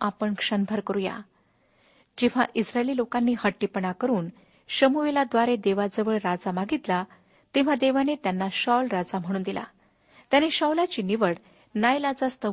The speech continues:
केली, कारण त्या दिवसात त्याला राजाच्या जागेसाठी दुसरे कोणी लायक दिसले नाही. शाऊलाचा राज्याभिषेक झाल्यानंतर शाऊल काही काळ देवाच्या आज्ञेनुसार वागला, पण हळूहळू तो देवापासून दूर गेला.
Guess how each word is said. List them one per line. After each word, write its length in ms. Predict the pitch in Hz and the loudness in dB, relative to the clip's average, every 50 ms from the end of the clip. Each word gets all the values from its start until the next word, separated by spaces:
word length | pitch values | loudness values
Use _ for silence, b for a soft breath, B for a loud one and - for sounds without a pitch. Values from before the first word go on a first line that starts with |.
| - | -4
केली, 180 | - 208 - - - _ b b b b b b b - | -6 -8 -8 -8 -16 _ b b b b b b b 2
कारण 220 | 214 220 233 226 | 4 4 4 4
त्या 140 | 214 208 202 | 2 0 0
दिवसात 400 | 185 220 226 214 - - 226 226 - | 2 0 -2 -2 -2 -4 -4 -4 -4
त्याला 200 | - 190 185 185 | -4 -2 -2 -2
राजाच्या 640 | 180 - 196 220 214 - 240 240 - 247 240 240 240 | 0 2 0 0 2 0 -2 -2 0 0 0 0 0
जागेसाठी 680 | 214 - - 196 190 180 214 208 - - 208 - 214 | -2 0 0 0 2 2 -2 -4 -2 -4 -4 -2 -4
दुसरे 320 | 196 175 202 - - - 185 | -4 -4 -6 -10 -6 -6 -6
कोणी 340 | - - 220 220 226 226 208 | -4 -4 -2 -2 -2 0 0
लायक 260 | 196 190 208 196 185 | 0 0 0 0 -2
दिसले 300 | 214 247 247 - - 370 | -4 -4 -2 -2 -4 -2
नाही. 260 | 370 269 - - - - _ _ _ _ _ b b b b b b b b b b b b | -2 -2 -4 -6 -14 -18 _ _ _ _ _ b b b b b b b b b b b b
शाऊलाचा 480 | - - 285 294 302 330 349 349 - 349 | 0 4 4 6 6 6 4 4 4 4
राज्याभिषेक 760 | 320 220 190 180 - - 233 - 220 233 226 - 262 247 247 - | 4 4 0 0 -4 -8 -6 -4 -4 -4 -2 -2 -4 -4 -6 -8
झाल्यानंतर 640 | - 220 190 190 185 190 240 277 - 208 180 196 226 b b b b b b b | -8 -8 -6 -4 -4 -4 -4 -2 0 -2 -2 -2 -6 b b b b b b b
शाऊल 340 | - - 277 269 285 285 | -4 0 2 2 2 2
काही 280 | 262 - 202 196 180 202 | 0 -2 -2 -2 -2 -4
काळ 360 | - - - 226 208 170 170 208 b b b b b b b - | -6 -2 2 2 2 2 0 -4 b b b b b b b 0
देवाच्या 520 | 175 240 240 240 254 254 254 - - 247 - - | 4 4 4 6 4 0 0 -2 -4 -4 -2 0
आज्ञेनुसार 640 | - 196 180 - 214 214 196 190 180 - 220 202 196 | -2 -2 -2 -2 -2 -2 -2 -2 -4 -4 -6 -4 0
वागला, 320 | 202 247 311 330 262 165 - _ b b b b b b b b b b _ - | 0 0 0 0 -4 -6 -8 _ b b b b b b b b b b _ 2
पण 160 | 269 277 277 254 | 2 4 4 2
हळूहळू 640 | - 214 208 208 196 185 175 208 262 277 214 175 170 b b b b b b b - | 0 -2 -2 -2 -2 -2 2 2 4 4 4 0 -2 b b b b b b b 0
तो 60 | 208 | 0
देवापासून 640 | 196 165 202 202 202 208 208 - 214 - - 208 185 | 2 2 0 0 0 -2 -4 -4 -6 -6 -4 -4 -4
दूर 160 | 180 190 185 180 - | -2 -2 -4 -4 -6
गेला. 180 | 196 190 - | -8 -8 -8